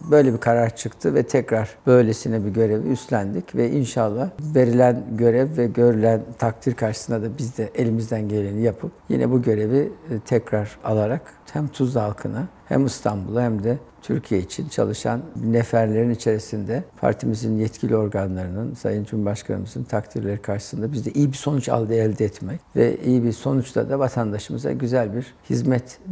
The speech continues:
dönemi daha başlatmak düşüncesiyle başladık. E, hayırlı olsun. Yani beklentimiz var mıydı? Beklentim yoktu ama şartlar getirdi bu noktaya. E, Sayın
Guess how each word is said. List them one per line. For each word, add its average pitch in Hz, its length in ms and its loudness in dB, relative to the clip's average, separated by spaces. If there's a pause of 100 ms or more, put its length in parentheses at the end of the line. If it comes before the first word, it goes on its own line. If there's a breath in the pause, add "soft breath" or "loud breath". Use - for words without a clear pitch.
dönemi 107 360 0
daha 113 240 -4
başlatmak 120 580 -4
düşüncesiyle 131 580 -6
başladık. - 420 -2 (180)
E, - 100 0
hayırlı 226 300 4
olsun. 151 240 0
Yani 143 420 0 (100)
beklentimiz 139 760 2
var 143 160 8
mıydı? 117 560 -2
Beklentim 143 840 2 (200)
yoktu - 600 4
ama 147 400 4
şartlar 135 560 4 (120)
getirdi 95 460 -4 (100)
bu 87 80 -8
noktaya. 98 480 -8 (180)
E, 113 60 -2
Sayın 120 340 0